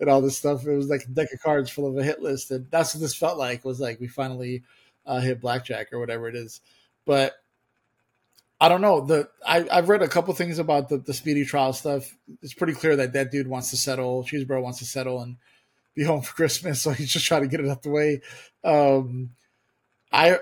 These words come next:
so I don't, I, I know you saw this, but Trump switched lawyers, and we're gonna talk hip hop for a second, but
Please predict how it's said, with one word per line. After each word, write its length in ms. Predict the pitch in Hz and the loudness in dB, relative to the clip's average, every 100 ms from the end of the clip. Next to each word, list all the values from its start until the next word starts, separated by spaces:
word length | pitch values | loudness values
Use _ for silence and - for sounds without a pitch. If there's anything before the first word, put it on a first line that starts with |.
| - | 0
so 480 | - 170 160 151 - | 4 6 6 4 6
I 100 | 180 | 6
don't, 160 | 196 - | 6 6
I, 340 | 180 175 180 | 8 10 8
I 20 | |
know 120 | 175 196 | 6 6
you 100 | 170 | 4
saw 220 | 190 196 | 4 4
this, 160 | 160 | 4
but 260 | 127 143 - | 0 -2 -2
Trump 280 | - 175 170 | 2 2 4
switched 420 | - 156 156 - | -2 2 2 2
lawyers, 540 | 131 139 135 107 104 127 | 0 4 4 2 -4 -8
and 80 | |
we're 100 | 127 | -6
gonna 120 | 127 127 | -6 -4
talk 240 | 135 123 | -4 -4
hip 200 | - 131 | -4 -6
hop 200 | 123 117 | -6 -8
for 100 | 127 | -10
a 40 | |
second, 400 | 117 131 123 123 | -6 -8 -8 -12
but 240 | 123 123 | -10 -10